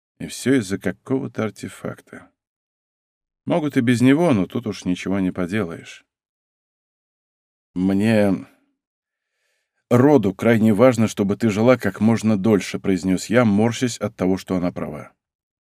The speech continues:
"Зачем роду тысячелетняя старуха?" усмехнулась она весело. "Уже при твоих внуках во мне не будет нужды.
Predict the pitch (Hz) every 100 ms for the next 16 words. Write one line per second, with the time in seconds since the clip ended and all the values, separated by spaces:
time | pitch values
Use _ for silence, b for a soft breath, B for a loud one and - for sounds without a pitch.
0 | _ - 139 180 185 - 220 202 127 208
1 | 208 190 - 185 175 151 170 147 170 -
2 | 151 147 123 - 120 110 101 - 117 b
3 | b b 117 - 120 - 135 120 113 110
4 | 98 92 87 - - - _ _ _ _
5 | - 202 196 214 214 214 220 208 196 -
6 | 208 147 120 117 127 127 165 156 143 120
7 | 127 113 110 117 98 101 120